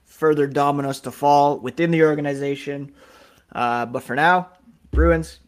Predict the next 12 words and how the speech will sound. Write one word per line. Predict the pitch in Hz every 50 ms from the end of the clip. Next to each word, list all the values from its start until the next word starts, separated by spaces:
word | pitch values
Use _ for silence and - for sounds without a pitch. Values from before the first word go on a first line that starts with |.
| _ _ _ _ _ _ _ _
cutting | 170 180 202 196 165
ties | - 151 143 135 143
with | 139 - -
Mitchell | 120 117 - 113 113
Miller, | 110 113 113 117 113 117 117 117 - _ _ _ _ _ _ _ _ _ _ _ _ _ _ _ _ _ _ _ _ _ _ _ _ _ _ _ _ _ _ _ _ _ _ _ _ _ _ _ _ _ _ _ _ _ _ _
playing | - - 170 185 202 185
tonight | 165 151 151 147 139
against | 135 135 131 - -
the | 123
Saint | 120 - 127 120 107
Louis | 110 117 113 -
Blues, | - - 113 117 110 110 113 110 - - -